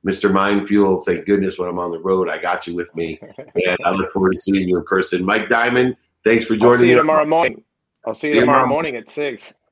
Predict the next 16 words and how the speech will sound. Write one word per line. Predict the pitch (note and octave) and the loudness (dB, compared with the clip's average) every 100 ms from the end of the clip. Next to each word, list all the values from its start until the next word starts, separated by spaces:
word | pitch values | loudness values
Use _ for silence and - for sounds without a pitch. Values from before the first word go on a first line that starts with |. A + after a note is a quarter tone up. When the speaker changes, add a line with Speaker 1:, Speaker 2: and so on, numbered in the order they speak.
| _ _ _ _ - | _ _ _ _ -4
Speaker 2:
Bye, | B2+ C3 | -2 -2
man. | B2+ | 0
Speaker 1:
Perfect. | A#2+ F#2+ - _ _ - | 0 -2 -8 _ _ -4
All | A2 | 0
right, | A#2 A2 | 0 2
bye, | A#2+ | 0
mate. | A#2+ A2+ A2 - _ _ _ - | 2 0 -4 -10 _ _ _ -6
<coughs> | - - - - - - - D3+ G#2+ | -2 0 4 4 2 2 0 0 -2
Right | B2 C#3+ | 0 2
on. | C#3+ C#3 F2+ - _ _ _ _ _ _ _ | 2 2 0 -8 _ _ _ _ _ _ _
What | D#3 G#3 | 0 2
a | G3+ | 4
day. | G#3 G#3 G#3 G3+ | 2 4 2 2
I | C#3+ | -2
appreciate | D#3 D#3 D#3 D#3 D3+ | -2 -4 -6 -2 0
everybody. | D3 D3 C3 B2 A#2 B2+ | 0 -2 -4 -4 -4 -8